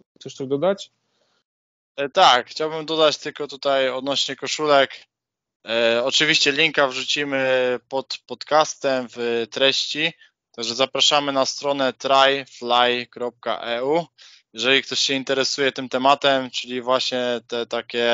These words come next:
Speaker 2: ja na tym się nie znam, ale tu widzę nazwę skydiving i paragliding. E, także jeżeli ktoś się interesuje takim,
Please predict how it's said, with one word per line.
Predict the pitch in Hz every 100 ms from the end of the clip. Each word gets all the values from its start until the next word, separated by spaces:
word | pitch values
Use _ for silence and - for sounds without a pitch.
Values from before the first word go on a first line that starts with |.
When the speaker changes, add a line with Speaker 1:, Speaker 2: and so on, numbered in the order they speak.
| 117 120
Speaker 2:
ja | 139
na | 143
tym | 147 143
się | -
nie | 156 139
znam, | 123 135 131 -
ale | 120 123
tu | 123 127
widzę | 127 120 123
nazwę | 123 107 117 123
skydiving | - 123 120 120 123 143 143 -
i | 123 123
paragliding. | - 120 120 123 113 117 120 117 110 107 101 - - - - _ _
E, | 87 110 110 107
także | 107 117 120
jeżeli | 120 143
ktoś | - -
się | 135 135
interesuje | 127 131 123 143 131
takim, | 131 127 131 123